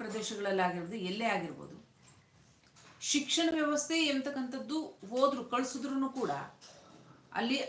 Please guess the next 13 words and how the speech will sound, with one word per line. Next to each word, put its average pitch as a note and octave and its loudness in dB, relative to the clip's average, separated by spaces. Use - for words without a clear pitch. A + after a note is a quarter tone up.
ಅಕ್ಷರಾಭ್ಯಾಸವನ್ನ C4 2
ಮಾಡ್ಲಿಕ್ಕೆ A3+ 0
ಆಗೋದಿಲ್ಲ. G3 -4
ಗುರುಗಳು C#4+ 2
ಎಷ್ಟೇ - -2
ಚಂದ C4+ 4
ಹೇಳ್ಕೊಟ್ರು C4+ 0
ಕೂಡ B3+ -2
ಅವರ A3 0
ತಲೆಗೆ A#3 -2
ಹೋಗೋದಿಲ್ಲ. F#3 -4
ಇದಕ್ಕೆ B3+ -2
ಒಂದು A3+ -2